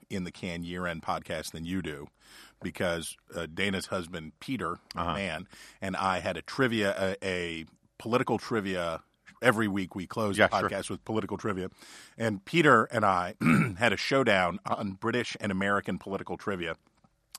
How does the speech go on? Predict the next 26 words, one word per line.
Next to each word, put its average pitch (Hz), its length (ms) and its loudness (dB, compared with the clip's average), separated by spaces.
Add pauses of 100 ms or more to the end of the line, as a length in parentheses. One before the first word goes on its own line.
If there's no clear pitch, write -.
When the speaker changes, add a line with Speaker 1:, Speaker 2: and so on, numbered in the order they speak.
(180)
Speaker 1:
And 98 120 0
if - 120 -8
you 120 240 4
are 101 300 6
a 90 100 -2
big 98 380 -2
dork, 90 340 0 (120)
and 101 120 0
I 101 60 4
know 117 160 4
you 127 220 4
are, 101 200 8
Speaker 2:
Uh-huh, 101 380 6
uh-huh. 90 220 -4
Speaker 1:
you 117 180 8
will 139 180 8
find 120 360 6
it, 92 180 0
I 87 140 6
think, 85 240 -6
quite 80 320 -2 (160)
exciting 82 440 -4
and 82 120 -8
entertaining. 85 520 -8 (220)
Speaker 2:
Okay. 82 240 -2 (540)
Speaker 1:
The 110 420 0